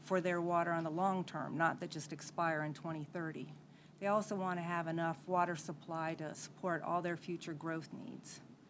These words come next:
Uh, Norfolk has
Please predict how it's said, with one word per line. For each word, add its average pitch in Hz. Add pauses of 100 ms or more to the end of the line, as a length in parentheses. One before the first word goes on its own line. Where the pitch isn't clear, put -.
(540)
Uh, 165 (120)
Norfolk 196 (120)
has 165